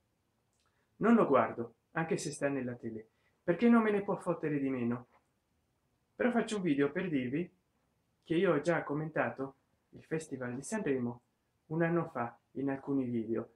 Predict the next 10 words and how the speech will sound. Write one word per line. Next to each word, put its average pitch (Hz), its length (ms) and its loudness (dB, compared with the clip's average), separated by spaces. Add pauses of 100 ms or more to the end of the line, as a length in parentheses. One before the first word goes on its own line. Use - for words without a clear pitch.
(120)
cioè 233 200 6
dicevo 233 340 2
quello 233 240 2
che 165 120 -2
ne 151 120 -4
pensavo, 135 760 -4 (440)
non 156 520 4
circa 135 380 -4
le 127 140 -2
canzoni, 127 1160 0